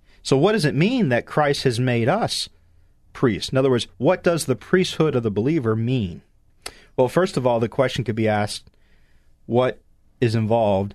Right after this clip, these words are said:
in being a priest? Well, a priest, as we consider the Old Testament, by way of example, uh, is someone who has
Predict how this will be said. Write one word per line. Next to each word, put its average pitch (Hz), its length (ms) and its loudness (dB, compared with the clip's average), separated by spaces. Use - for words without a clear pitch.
in 104 140 0
being 92 220 -4
a 85 60 -8
priest? - 480 -8
Well, 160 120 2
a 165 40 0
priest, - 480 0
as 120 180 2
we 120 200 2
consider 87 380 0
the 90 80 2
Old 92 100 -4
Testament, 139 500 -2
by 107 160 2
way 107 220 2
of 92 80 -2
example, 107 600 -4
uh, 113 220 2
is 113 140 0
someone 139 360 2
who 127 240 0
has 117 300 -2